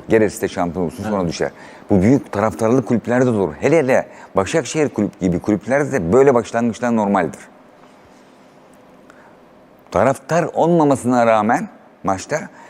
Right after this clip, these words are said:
Speaker 1: sanki maçta taraftar varmışçasına bir oyun oynandı. Beni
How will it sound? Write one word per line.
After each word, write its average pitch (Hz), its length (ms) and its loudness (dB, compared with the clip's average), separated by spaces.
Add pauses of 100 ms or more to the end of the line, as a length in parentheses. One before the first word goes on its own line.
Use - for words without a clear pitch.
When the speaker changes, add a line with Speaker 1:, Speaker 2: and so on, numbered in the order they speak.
(120)
Speaker 1:
sanki 151 440 -2
maçta 123 360 0
taraftar 131 560 0
varmışçasına 131 920 0
bir 113 120 2
oyun 117 340 2
oynandı. 80 480 -2 (280)
Beni 143 320 2